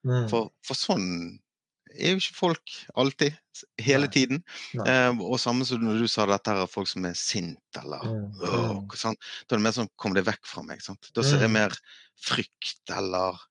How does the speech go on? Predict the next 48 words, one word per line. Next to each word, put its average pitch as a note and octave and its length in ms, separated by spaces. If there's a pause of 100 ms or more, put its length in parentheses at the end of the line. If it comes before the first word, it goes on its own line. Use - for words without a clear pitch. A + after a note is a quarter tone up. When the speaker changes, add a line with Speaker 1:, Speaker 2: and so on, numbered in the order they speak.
(120)
Speaker 2:
eh, G#2 280
en, G#2+ 140
en G#2+ 180
redd, F2+ 400 (200)
redd A2+ 360
Speaker 1:
Mm. A#2+ 120
Speaker 2:
person, F2+ 420 (260)
sant? - 320 (380)
Og - 60
det C#3 100
kan G#2 100
jeg E2+ 80
kjenne F2+ 240
meg F2 140
igjen A#2+ 320
i G2+ 120
også, F2+ 280
sant? G#2+ 320
For, G#2+ 340
og, G#2 320
Speaker 1:
Mm. A2 60 (420)
Speaker 2:
og - 120
så A#2 220 (300)
det, A2 360
som - 180
du G2 60
sier, G#2+ 220
det A2 100
er A2+ 80
jo G2+ 60
en F2+ 180 (140)
unngåelse, E2+ 840
og E2 140
den, A2 280 (800)
for - 140
min A#2+ 200
del, E2+ 120
så G2 80
var, A#2+ 160
ble A#2+ 220
jo B2 80
det A#2+ 120
en A2 80
forlengelse. A2 680 (480)
For B2+ 60
Speaker 1:
Mm. C3 220
Speaker 2:
det A2 140
at - 220